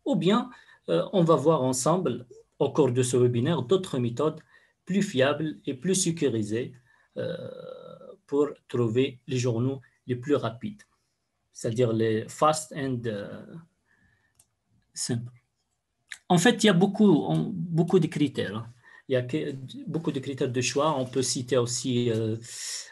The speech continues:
euh, je sais pas, comme le taux d'acceptance, comme le facteur d'impact, c'est un critère de choix aussi. Même, euh, par exemple, pour, euh, pour les Algériens, par exemple, il y a une condition exigée par la D G R S D T, la Direction Générale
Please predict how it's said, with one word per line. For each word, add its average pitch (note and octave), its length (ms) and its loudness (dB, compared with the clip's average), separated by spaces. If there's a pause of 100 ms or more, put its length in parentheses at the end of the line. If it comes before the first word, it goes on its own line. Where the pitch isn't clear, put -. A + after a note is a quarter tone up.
euh, A2 380 -2
je G#2+ 100 -6
sais A#2 180 -6
pas, A2 400 -4
comme A2 260 0
le A#2+ 160 0
taux B2 120 -2
d'acceptance, D#3 960 2
comme A2+ 220 -2
le A#2 100 2
facteur B2 360 -2
d'impact, B2+ 560 0
c'est - 260 -12
un B2 40 -4
critère A#2+ 340 -4
de A#2 80 -2
choix G#2+ 180 -4
aussi. E3 380 0 (340)
Même, C3 380 2
euh, B2+ 100 2
par B2 160 0
exemple, B2 440 0
pour, B2+ 160 2
euh, A2+ 420 -2 (880)
pour D#3 120 6
les C#3+ 140 4
Algériens, C#3+ 440 6
par A#2+ 140 -2
exemple, D#3 340 0
il - 20 2
y D#3 40 2
a C#3+ 40 2
une C3+ 80 -2
condition B2 400 -2
exigée B2 480 0
par D#3 180 0
la B2+ 140 2
D C3 100 -2
G C3 200 4
R B2+ 60 2
S B2 120 -2
D A#2+ 160 -2
T, G#2 240 -6 (100)
la A2+ 200 -6
Direction A#2+ 420 0
Générale A#2 640 0